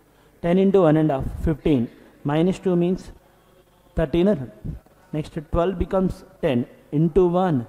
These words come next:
minus two or not? Obviously, previous one into half, minus two or not? Twelve plus two, fourteen. Divide by two. Into two. Seven twos are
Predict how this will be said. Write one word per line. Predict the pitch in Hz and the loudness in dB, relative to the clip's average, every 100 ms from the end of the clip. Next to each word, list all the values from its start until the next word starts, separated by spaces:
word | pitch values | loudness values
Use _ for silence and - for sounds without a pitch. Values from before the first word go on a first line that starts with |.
| - - _ _ | -12 -20 _ _
minus | 143 147 160 170 | -2 0 0 0
two | - | -2
or | 190 | -4
not? | 135 107 - - - - _ _ _ _ _ _ _ _ | -4 -10 -16 -16 -16 -18 _ _ _ _ _ _ _ _
Obviously, | 151 165 190 185 196 | -6 -2 -2 -2 -2
previous | 170 175 175 160 147 | 0 0 0 -4 -6
one | 175 - - - | -6 -8 -14 -4
into | 151 156 180 | -2 0 2
half, | 170 175 143 - - - - _ _ - | 2 2 0 -4 -8 -14 -20 _ _ -6
minus | 135 143 156 170 | -2 0 0 -2
two | - 196 | -4 -4
or | |
not? | 156 104 - - - - _ _ _ _ _ _ _ _ _ _ | -4 -8 -14 -18 -18 -18 _ _ _ _ _ _ _ _ _ _
Twelve | - 175 170 | -2 -2 0
plus | 190 - | -2 -2
two, | 190 170 - - - _ - _ _ _ _ _ _ _ | -6 -6 -8 -12 -18 _ -20 _ _ _ _ _ _ _
fourteen. | - 165 156 156 123 - - _ _ | -6 -4 -2 -4 -6 -8 -20 _ _
Divide | 147 160 185 170 | -4 0 0 0
by | 175 | -2
two. | - 131 - - - - - - _ _ _ _ _ _ - - - _ _ _ - | -2 -4 -6 -8 -8 -10 -14 -20 _ _ _ _ _ _ -20 -20 -20 _ _ _ -2
Into | 165 170 196 | 0 2 2
two. | - 120 - - | 2 -2 -6 -20
Seven | - 170 170 165 | -6 -2 -2 0
twos | 175 180 | 0 0
are | 175 117 | -2 -4